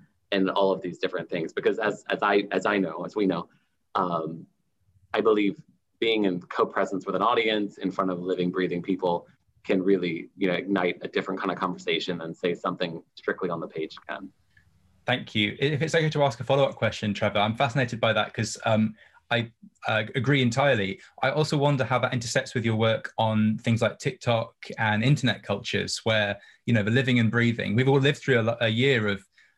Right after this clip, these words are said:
Speaker 2: exactly
Speaker 1: Yeah.
Speaker 2: that being suddenly very difficult. Um, do you mind telling us a bit about how those connect for you or, or don't connect?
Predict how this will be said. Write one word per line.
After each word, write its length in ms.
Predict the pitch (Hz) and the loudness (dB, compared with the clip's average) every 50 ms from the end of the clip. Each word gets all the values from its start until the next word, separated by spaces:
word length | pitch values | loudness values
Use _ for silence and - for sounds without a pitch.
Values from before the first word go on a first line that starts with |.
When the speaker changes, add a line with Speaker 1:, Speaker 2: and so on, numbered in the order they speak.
| _ _ _ _ - | _ _ _ _ -6
Speaker 2:
exactly 480 | - 101 110 135 143 139 123 - 131 123 | -4 -2 0 2 2 0 0 -2 -2 0
Speaker 1:
Yeah. 180 | 113 131 120 | 0 0 0
Speaker 2:
that 120 | 117 104 117 | -2 -4 -2
being 160 | 120 117 113 | 0 0 0
suddenly 320 | - - 131 110 117 110 | 0 0 0 0 0 0
very 220 | 107 113 113 113 117 | 2 2 2 2 0
difficult. 580 | 120 123 120 147 - - 170 185 196 190 - _ _ - - - | 0 -2 -2 -4 -4 -2 -2 -2 -4 -6 -10 _ _ -14 -6 -2
Um, 180 | 135 127 127 | -2 0 0
do 80 | 123 117 | 0 0
you 60 | 139 | 0
mind 140 | 139 135 113 | 0 0 0
telling 180 | 135 135 135 131 | 0 0 0 0
us 60 | 123 | 0
a 40 | 120 | 0
bit 160 | 131 135 139 | 0 -2 0
about 320 | 139 123 127 127 123 - - _ _ | 0 0 0 -2 -2 -4 -10 _ _
how 140 | - - 123 | -8 -4 -2
those 180 | 120 123 120 120 | 0 0 -2 -2
connect 320 | - - 131 131 - - | -2 -2 -2 -2 -2 -2
for 60 | - | -4
you 100 | 160 170 | -2 0
or, 160 | 151 120 107 104 - - | 0 0 0 -2 -2 -4
or 100 | 127 120 | -2 0
don't 200 | 135 135 143 143 | 0 0 0 -2
connect? 380 | - 151 175 - - - - | -4 -6 -6 -6 -8 -14 -20